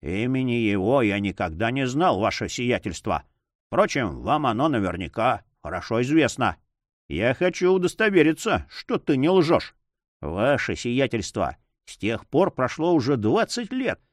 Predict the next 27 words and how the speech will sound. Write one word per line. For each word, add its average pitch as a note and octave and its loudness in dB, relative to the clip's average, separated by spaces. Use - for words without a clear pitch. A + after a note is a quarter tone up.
Своим G#2 -4
примерным C#3 0
поведением C#3 0
я A2+ 0
старался A2+ -2
загладить C3 0
ошибки F#3+ -2
молодости F3 0
и F2 -2
забыть A2 -2
о F#3 4
них. C#3 -2
Память A3+ 0
у G#3+ -2
меня G#3+ -4
плохая, F3+ 0
ум D#3 0
слабеет. F#3+ 0
Я D2+ -4
ничего C#3+ 0
не F#3+ -2
помню. F3+ -2
Напрасный - -2
труд G3+ -2
расспрашивать C3+ -2
меня D#3 -4
дальше. F#3+ 0